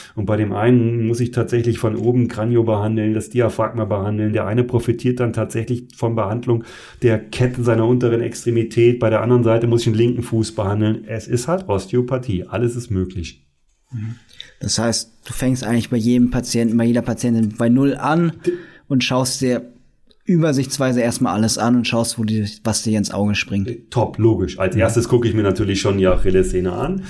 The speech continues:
Speaker 2: Mhm.
Speaker 1: und gucke mir natürlich die Biomechanik an, aber dann gucke ich mir den klassisch osteopathisch an. Ich mache meinen Listening-Test im Stehen, meinen Listening-Test im Sitzen, ich lasse den Patient hinlegen, gucke mir meine Wirbelsäule an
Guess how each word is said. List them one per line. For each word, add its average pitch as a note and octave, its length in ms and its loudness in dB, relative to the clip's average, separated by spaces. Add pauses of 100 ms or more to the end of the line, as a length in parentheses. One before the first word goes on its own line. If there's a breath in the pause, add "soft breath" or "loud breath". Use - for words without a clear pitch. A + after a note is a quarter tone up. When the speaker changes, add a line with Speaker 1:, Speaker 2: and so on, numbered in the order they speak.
(180 loud breath)
Speaker 2:
Mhm. F2 100 -2
Speaker 1:
und G2+ 160 -4
gucke C#3+ 200 0
mir A#2+ 60 6
natürlich G2+ 320 2
die - 80 -4
Biomechanik A#2+ 800 0
an, G#2+ 240 -4
aber E2+ 160 -6
dann E2 120 -6
gucke A#2+ 180 -2
ich A#2 60 -6
mir B2+ 80 0
den G#2+ 140 0
klassisch G2+ 400 -2
osteopathisch G2+ 840 -4
an. F2+ 260 0 (420 loud breath)
Ich F#2+ 140 -2
mache G2 140 0
meinen F2+ 220 0
Listening-Test A#2+ 560 2
im G#2 100 -2
Stehen, A#2 300 2
meinen G2 160 0
Listening-Test F#2+ 560 -4
im F#2 140 -4
Sitzen, A2+ 360 -4
ich G2+ 160 -8
lasse F#2 200 -6
den F#2 100 -6
Patient F#2 380 -4
hinlegen, G#2 360 -4
gucke F#2+ 180 -8
mir F#2+ 120 -2
meine F2+ 280 -2
Wirbelsäule F#2+ 600 0
an E2 220 -8